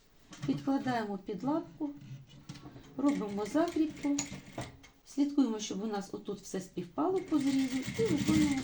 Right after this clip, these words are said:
строчку. Так, рівненько, рівненько. Так, ще хотіла показати вам один маленький лайфхак. Якщо у вас є така можливість, можна взяти магнітик і отако, де у вас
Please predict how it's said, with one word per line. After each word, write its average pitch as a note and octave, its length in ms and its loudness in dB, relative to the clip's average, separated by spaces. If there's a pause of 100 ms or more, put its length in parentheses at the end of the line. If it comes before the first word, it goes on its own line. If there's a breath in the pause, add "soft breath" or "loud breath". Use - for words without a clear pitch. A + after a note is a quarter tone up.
строчку. A#3 540 -12 (240)
Так, A3 100 -16 (380)
рівненько, C4+ 640 -8
рівненько. G3 560 -4 (760 loud breath)
Так, G#3 180 -8
ще E4+ 140 -4
хотіла D4 340 -2
показати A#3 520 -8
вам G3+ 160 -6
один G3 240 -6
маленький F#3 440 -6
лайфхак. F3 500 -8
Якщо A#3+ 360 -6
у G#3 140 -4
вас F#3 280 -8
є F3+ 60 -4
така - 380 -10
можливість, C#4+ 440 0 (460 loud breath)
можна A#3+ 280 0
взяти F#3+ 380 -6
магнітик E3 680 -6
і E3 40 -4
отако, F#3 400 -8
де E3 220 -8
у D3 160 -8
вас D3 180 -10